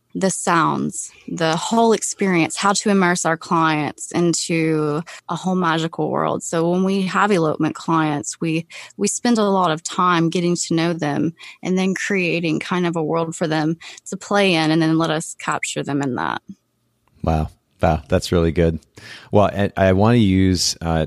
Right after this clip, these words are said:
Speaker 2: the conversation about walks in the forest as a segue to my next question, which has to do with time.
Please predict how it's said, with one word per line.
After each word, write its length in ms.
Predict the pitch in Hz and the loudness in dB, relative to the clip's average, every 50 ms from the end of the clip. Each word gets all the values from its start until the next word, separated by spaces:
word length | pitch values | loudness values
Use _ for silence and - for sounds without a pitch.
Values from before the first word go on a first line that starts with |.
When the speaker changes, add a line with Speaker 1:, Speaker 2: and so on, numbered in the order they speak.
| - | 0
Speaker 2:
the 100 | - 87 | -2 -4
conversation 760 | - - 95 95 85 82 - - 85 85 - - 87 85 - - | -2 0 -2 0 0 -2 0 2 2 2 2 0 -2 -2 -2 -2
about 520 | 78 76 71 82 80 78 78 78 - _ _ - | -4 -2 0 2 2 4 2 2 0 _ _ -10
walks 480 | 87 78 78 82 82 82 - - - | -8 -2 0 2 2 2 0 -2 -6
in 60 | 92 82 | -4 -2
the 100 | 76 73 | -4 -4
forest 480 | - - 90 85 85 80 76 - - | -4 0 2 4 4 4 2 0 -2
as 140 | 82 76 76 | -6 -4 -4
a 40 | 76 | -4
segue 460 | - - 82 82 78 82 80 78 76 - | -2 0 0 0 2 2 2 2 2 0
to 160 | - 82 73 | -2 -2 -2
my 180 | 76 78 73 76 | 0 0 0 0
next 360 | 78 78 78 82 - - - | 0 0 0 -2 -4 -8 -8
question, 540 | - - 76 67 - - - 71 67 69 71 | -2 0 0 0 0 -4 -4 -4 -4 -2 0
which 360 | 76 76 - - - - - _ - - - - - - - - - - 98 | 0 0 0 -2 -8 -8 -10 _ -20 -20 -20 -20 -20 -20 -20 -20 -18 -6 0
has 200 | 104 107 - - | 0 0 2 2
to 60 | 113 | 2
do 80 | 95 82 | 2 2
with 120 | 73 - | 2 0
time. 480 | - - - 92 80 69 58 50 - | -4 -6 -4 -2 -2 -2 -4 -6 -10